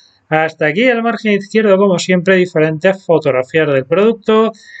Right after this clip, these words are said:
resto de características y especificaciones, muchas y buenas valoraciones,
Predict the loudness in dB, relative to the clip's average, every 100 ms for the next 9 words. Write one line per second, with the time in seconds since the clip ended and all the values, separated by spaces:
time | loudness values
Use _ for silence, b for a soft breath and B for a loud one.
0 | B -2 0 0 -2 -2 0 -2 -4 -6
1 | -2 -4 -2 -2 0 0 0 0 0 0
2 | 2 2 0 0 -2 0 -2 0 0 0
3 | 0 0 0 0 0 _ _